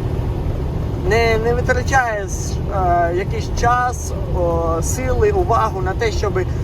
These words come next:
дивитися, переживати, е, гальмувати і так далі. Оце тут круто.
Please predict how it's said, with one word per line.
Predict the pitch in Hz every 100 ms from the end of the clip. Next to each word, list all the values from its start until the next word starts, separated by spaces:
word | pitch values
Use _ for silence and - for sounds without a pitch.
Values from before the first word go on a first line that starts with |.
| - -
дивитися, | 208 247 254 240 196 202 196 190 185
переживати, | 208 196 185 185 175 214 208 - 196 185
е, | 185 - - - - - 160 156 156 156 151 151 151
гальмувати | 196 202 202 202 214 202 196 - 185 185 180 170 - - - - - -
і | -
так | - 392
далі. | 381 339 - - - - - - - - - - - - - - - - - - - - -
Оце | 170 214 277
тут | 247 254
круто. | - 185 170 151